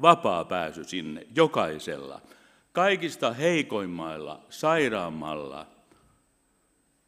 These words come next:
ihmisellä, jonka uskonkin rakoilee,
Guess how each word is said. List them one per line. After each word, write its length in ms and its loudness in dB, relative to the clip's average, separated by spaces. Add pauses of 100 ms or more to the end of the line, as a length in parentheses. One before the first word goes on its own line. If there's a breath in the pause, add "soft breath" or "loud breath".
(960 soft breath)
ihmisellä, 800 2 (800)
jonka 220 0
uskonkin 580 0
rakoilee, 720 -6